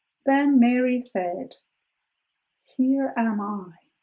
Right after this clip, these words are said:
the servant of the Lord. Let it be with me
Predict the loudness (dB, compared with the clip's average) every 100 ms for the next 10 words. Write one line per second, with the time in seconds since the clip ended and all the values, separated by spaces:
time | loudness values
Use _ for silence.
0 | _ _ _ -14 -14 -10 -2 0 0 -2
1 | -2 -4 -10 -6 -4 -4 -6 -8 -10 -12
2 | -20 _ _ _ _ _ _ _ _ _
3 | -4 -4 -8 -4 0 2 0 0 2 4
4 | 4 2 -2